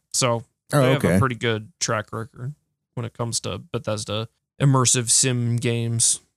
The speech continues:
Speaker 1: Probably the, this one was super exciting.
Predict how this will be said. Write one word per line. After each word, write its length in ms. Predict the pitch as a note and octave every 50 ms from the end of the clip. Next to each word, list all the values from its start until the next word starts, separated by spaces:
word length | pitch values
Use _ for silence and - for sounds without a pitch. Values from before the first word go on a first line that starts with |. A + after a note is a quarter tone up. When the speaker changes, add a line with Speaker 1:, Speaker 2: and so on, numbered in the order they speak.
| _ _ _ _ _ _ _ _
Speaker 1:
Probably 340 | - D3+ D3+ C#3+ D3+ D3+ C#3+
the, 360 | C3 C3 C3+ B2+ B2 A#2+ B2+ D3 - _ _ -
this 200 | D#3 E3+ E3+ -
one 180 | D#3+ D3+ C#3 C3+
was 340 | B2+ A#2+ A2+ A2 - - - _ _
super 340 | - - F3+ F#3 E3+ E3 D3
exciting. 600 | B2 - - - C3 B2 A#2 A#2 A#2+ A#2 A#2 A#2